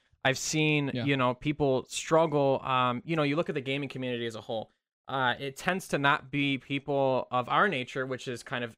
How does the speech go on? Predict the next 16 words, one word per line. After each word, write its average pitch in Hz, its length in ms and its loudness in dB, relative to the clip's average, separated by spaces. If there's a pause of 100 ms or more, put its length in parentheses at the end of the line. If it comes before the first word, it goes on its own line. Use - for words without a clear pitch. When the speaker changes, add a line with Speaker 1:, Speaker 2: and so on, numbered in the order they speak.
(100)
Speaker 1:
extroverted. 117 560 -2 (460)
Um, 123 280 2
and, 139 140 -4
and 147 160 0
it's 139 140 -2
a 139 160 -2
lot 156 260 4
of 139 140 -4
people 151 300 -4
that 131 120 2
are 120 60 -2
very 135 220 -2
introverted 123 600 -4
that 117 100 -4
might 127 240 -2
not 131 320 0